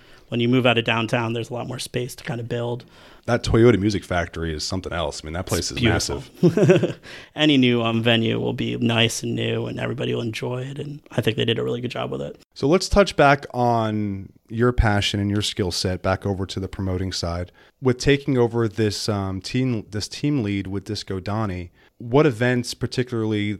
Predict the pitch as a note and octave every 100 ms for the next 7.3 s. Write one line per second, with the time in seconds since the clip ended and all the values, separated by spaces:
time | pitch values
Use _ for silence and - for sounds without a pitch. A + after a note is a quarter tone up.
0 | - G#2 G2+ - G#2+ G#2+ G#2 G2+ G2 G2
1 | B2 B2+ B2 - A2+ G#2+ G#2 G#2 G2+ G2
2 | G2+ - - G2 - - F#2 F#2+ G2 F#2+
3 | G2+ F#2+ A2 F#2+ - G2 F#2+ F2+ F2+ F#2
4 | F#2 F2+ E2+ F2+ _ _ - _ _ A#2+
5 | C3+ C3+ A#2 F#2+ G2 - F#2 F#2 - F#2+
6 | F#2 F2+ - F#2 F#2 F#2 - F#2+ F#2 -
7 | - F#2 G2